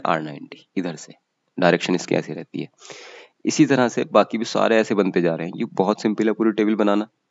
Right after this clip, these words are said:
कोई किसी को डाउट है तो मुझसे, पूरी टेबल को मैं समझाऊंगा तो बहुत टाइम लग जाएगा। है एक ही प्रोसीजर, कुछ नहीं इसके अंदर दूसरा करना, accordingly अप्लाई करते चले जाएं, नया एलिमेंट मिलता चला जाएगा।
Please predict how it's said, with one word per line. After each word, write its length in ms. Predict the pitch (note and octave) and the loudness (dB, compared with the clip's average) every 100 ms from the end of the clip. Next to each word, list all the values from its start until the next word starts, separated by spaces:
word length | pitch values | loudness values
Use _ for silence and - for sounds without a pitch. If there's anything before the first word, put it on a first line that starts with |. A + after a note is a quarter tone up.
| _ _ - | _ _ -4
कोई 160 | F#2 | -2
किसी 240 | F2 F#2+ F#2+ | -2 -4 0
को 80 | F#2+ | 2
डाउट 260 | F#2 F2+ | 2 0
है 60 | F#2 | -4
तो 100 | F#2 | -6
मुझसे, 200 | F2+ F2 | -6 -6
पूरी 280 | - G2 F#2+ | 0 0 2
टेबल 220 | F#2+ G2 | 0 0
को 100 | G2 | -2
मैं 60 | F#2+ | -6
समझाऊंगा 400 | F#2+ F#2 F2+ F2+ | -4 -2 -2 -2
तो 80 | |
बहुत 220 | F2 F2 - | -2 -6 -8
टाइम 160 | F2+ | -4
लग 120 | F2 | -2
जाएगा। 240 | E2+ F2 G2+ - - - | 0 -2 -4 -12 -20 -10
है 220 | - G#2+ B2 - - - | 2 6 6 4 -6 2
एक 200 | G2+ G2 | 2 2
ही 60 | |
प्रोसीजर, 400 | G#2 G#2 G#2 F#2 G2+ | 4 4 4 0 0
कुछ 300 | - A2 A2 | -2 -2 2
नहीं 100 | G#2 | 0
इसके 180 | - | 0
अंदर 180 | F2+ F2 | -4 -2
दूसरा 260 | F2 E2 F2+ | -4 -2 -4
करना, 280 | E2+ E2+ F#2+ _ _ _ - | -4 -6 -10 _ _ _ -8
accordingly 540 | - G#2 G#2 A2 A2 A2 G2+ | 4 6 6 4 2 0 -2
अप्लाई 240 | F#2+ G2+ | 2 2
करते 200 | G2+ G2 | 2 -2
चले 100 | F#2 | -4
जाएं, 140 | G2+ | -2
नया 200 | G#2 F#2+ | 2 6
एलिमेंट 340 | F#2+ F#2+ F#2+ F2+ | 6 6 4 2
मिलता 180 | F2 F2 | 0 0
चला 180 | E2+ | -2
जाएगा। 240 | E2 D#2+ | -2 -4